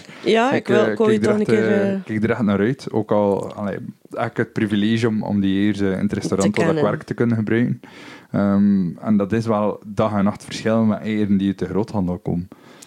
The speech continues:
Speaker 2: Eh,
Speaker 1: Ja, ik was eigenlijk benieuwd, dat was nog een vraag naar, naar u toe, van, zien jullie eigenlijk het verschil?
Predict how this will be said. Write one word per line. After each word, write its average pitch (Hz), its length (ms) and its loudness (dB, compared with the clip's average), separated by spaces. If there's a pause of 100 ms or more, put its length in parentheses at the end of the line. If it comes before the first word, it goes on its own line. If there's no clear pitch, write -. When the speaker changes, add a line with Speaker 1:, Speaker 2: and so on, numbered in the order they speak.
(120)
Speaker 2:
Eh, 90 440 0
Speaker 1:
Ja, 226 360 2 (360)
ik 196 100 -4
was 233 160 2
eigenlijk 233 280 2
benieuwd, 220 520 2
dat 220 100 2
was 220 160 0
nog 214 160 2
een 196 80 2
vraag 214 320 0
naar, 208 380 0
naar 180 220 0
u 240 140 0
toe, 254 280 2
van, 202 340 0 (100)
zien 196 380 0
jullie 208 220 2
eigenlijk 190 280 0
het 180 100 -6
verschil? 175 600 -2